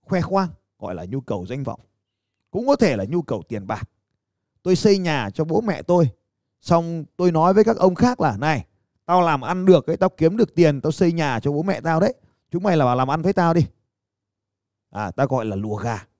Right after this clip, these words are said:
Thấy không? Thì để kiếm tiền, nó có nhiều cái chiến lược. Thế vậy thì cũng là cái hành động xây nhà. Xây nhà để mình sống, xây nhà cho bố mẹ yêu thương, xây nhà để khoe khoang, ta giàu, khoe, xây nhà để những thằng khác thấy ta và làm ăn cùng với ta.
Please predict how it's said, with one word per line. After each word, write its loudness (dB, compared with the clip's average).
Thấy -4
không? 0
Thì -6
để 8
kiếm -2
tiền, 4
nó -6
có 0
nhiều 6
cái -6
chiến -4
lược. 0
Thế -4
vậy -4
thì -8
cũng -6
là 2
cái -2
hành -2
động -6
xây -2
nhà. -6
Xây -2
nhà 0
để -4
mình -8
sống, 2
xây 0
nhà -2
cho -2
bố 0
mẹ -2
yêu 2
thương, 4
xây 2
nhà 0
để -8
khoe -2
khoang, 0
ta 0
giàu, -4
khoe, -4
xây 6
nhà 0
để -6
những -8
thằng -2
khác 0
thấy -2
ta 0
và -4
làm -4
ăn -6
cùng -8
với -8
ta. -4